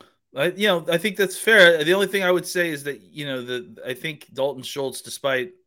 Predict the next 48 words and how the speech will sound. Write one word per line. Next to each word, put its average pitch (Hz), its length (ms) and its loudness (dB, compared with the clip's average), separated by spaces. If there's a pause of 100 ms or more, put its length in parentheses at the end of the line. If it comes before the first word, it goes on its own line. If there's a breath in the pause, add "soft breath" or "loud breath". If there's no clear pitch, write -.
(140)
how 117 260 -8
much 120 340 -10
people 117 240 -18
say 123 140 -8
otherwise, 113 460 -4 (360 soft breath)
I 123 60 -8
think 143 100 -6
he 147 120 -16
gives 139 200 -6
you 135 60 -12
something 120 260 -10
as 113 120 -8
a 107 60 -14
two-way 107 340 -6
player 104 380 -4
that 95 200 -8 (240)
O 120 160 -4
J 117 140 -2
Howard 110 540 -2
isn't 120 280 -10
quite 107 460 -8
there 95 180 -8
yet, 50 280 -18 (220)
you 104 80 -20
know, 107 140 -6
or 110 140 -2
at 113 80 -4
least 123 160 -8
hasn't 117 300 0
quite 110 200 -8
done 104 220 -12
that 98 140 -12
in 85 40 -18
the 95 100 -14
N 98 80 -12
F 95 140 -14
L 98 140 -8
the 90 80 -12
way 92 160 -12
that 90 200 -16
he's 92 140 -18
shown 98 260 -16
to 92 80 -20
do 95 140 -12
it 78 40 -8
in 78 80 -14
college. 80 440 -10
So, 98 300 -4